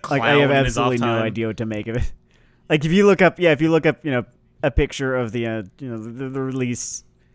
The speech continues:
Speaker 1: key visuals, whatever the fuck you call them, uh, of this, uh,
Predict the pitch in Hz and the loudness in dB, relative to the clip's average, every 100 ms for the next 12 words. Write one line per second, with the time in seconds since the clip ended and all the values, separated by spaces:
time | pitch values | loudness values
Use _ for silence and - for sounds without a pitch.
0 | _ _ _ _ _ _ - 135 117 120 | _ _ _ _ _ _ -4 -2 0 -2
1 | 113 117 110 107 - 120 113 107 101 113 | 0 -2 -4 -6 -4 -4 -4 -6 -6 -6
2 | 113 95 113 107 110 104 101 - _ _ | -6 -6 -4 -2 -2 -4 -8 -12 _ _
3 | _ 127 117 113 113 120 117 117 131 120 | _ 0 0 0 0 -2 -2 -4 -4 -4
4 | 113 | -4